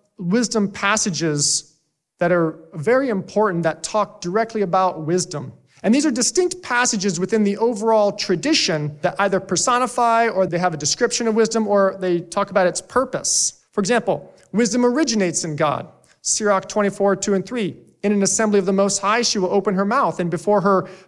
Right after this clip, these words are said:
power, she will boast. I came forth from the mouth of the Most High, and like a mist, I covered the earth." Wisdom resides in heaven. "Give me wisdom that sits by your throne, and do not reject me from amongst your children."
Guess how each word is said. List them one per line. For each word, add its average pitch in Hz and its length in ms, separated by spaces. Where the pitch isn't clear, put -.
power, 214 400
she - 160
will 208 120
boast. 175 420
I 233 120
came 254 280
forth 247 400
from 233 140
the 220 80
mouth 233 380
of 196 140
the 185 60
Most 220 300
High, 226 300
and 175 80
like 185 160
a 175 40
mist, 214 500
I 170 100
covered 202 420
the 196 140
earth." - 400
Wisdom 190 320
resides 190 380
in 208 100
heaven. 208 400
"Give 185 180
me 196 160
wisdom 220 520
that 170 160
sits - 360
by 233 180
your 233 160
throne, 226 640
and 175 160
do 202 100
not 220 200
reject 220 340
me 233 100
from 220 160
amongst 214 360
your 220 80
children." 190 580